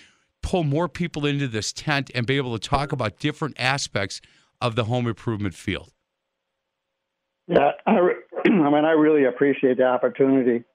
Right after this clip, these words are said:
Speaker 2: Um, you know, when, uh, Ray was, and we and I were first talking about this, you know, what are we gonna do to fill this void? And just like Ray and myself,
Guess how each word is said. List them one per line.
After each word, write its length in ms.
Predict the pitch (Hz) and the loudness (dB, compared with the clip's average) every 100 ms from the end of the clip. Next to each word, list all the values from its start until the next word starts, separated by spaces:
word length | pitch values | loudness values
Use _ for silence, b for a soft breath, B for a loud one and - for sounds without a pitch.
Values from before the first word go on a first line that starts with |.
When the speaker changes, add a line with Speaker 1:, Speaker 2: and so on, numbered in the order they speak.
| _ _ _ _ | _ _ _ _
Speaker 2:
Um, 440 | 147 127 123 127 127 _ _ | -2 2 2 0 -2 _ _
you 60 | 127 | 0
know, 140 | 120 | 0
when, 120 | 123 | 2
uh, 140 | 123 123 - _ | 0 0 -6 _
Ray 260 | 139 135 139 | 2 4 4
was, 200 | 131 131 _ _ _ _ - | 2 0 _ _ _ _ -2
and 140 | 135 | 2
we 60 | 131 | 4
and 100 | 131 | 4
I 100 | 131 | 4
were 140 | 131 | 2
first 240 | - 135 - | 2 0 2
talking 280 | 143 147 135 | 2 2 2
about 260 | 127 123 | 2 2
this, 200 | 143 131 - - _ _ - | 2 2 0 -10 _ _ -2
you 80 | 131 | 2
know, 40 | |
what 100 | 135 | 4
are 60 | 147 | 4
we 40 | |
gonna 100 | 143 | 4
do 200 | 147 139 | 4 4
to 60 | 123 | 2
fill 240 | 147 135 | 4 4
this 80 | 123 | 2
void? 400 | - 135 131 120 120 _ _ _ _ _ | 2 4 4 2 -2 _ _ _ _ _
And 240 | 131 127 - - - | -2 -2 -2 -6 -2
just 140 | 143 | 2
like 200 | 143 131 131 | 4 2 2
Ray 440 | 143 147 151 151 - - | 2 4 4 2 -2 -8
and 180 | 131 123 | -6 0
myself, 540 | 123 113 143 131 131 | 0 2 2 2 0